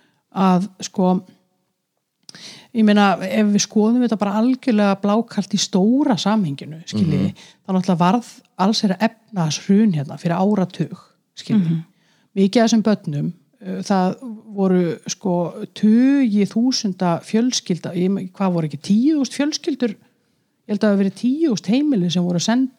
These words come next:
Speaker 1: seld á uppboðum hérna.
Speaker 3: Mhm.
Speaker 2: Mhm.
Speaker 1: Og, uh, börn sem að lenda í þessu, uh,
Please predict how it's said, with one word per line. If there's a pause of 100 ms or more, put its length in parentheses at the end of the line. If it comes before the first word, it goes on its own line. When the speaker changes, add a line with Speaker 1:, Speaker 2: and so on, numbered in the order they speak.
(120)
Speaker 1:
seld
á
uppboðum
hérna. (240)
Speaker 3:
Mhm. (100)
Speaker 2:
Mhm. (160)
Speaker 1:
Og, (560)
uh, (100)
börn
sem
að
lenda
í
þessu,
uh,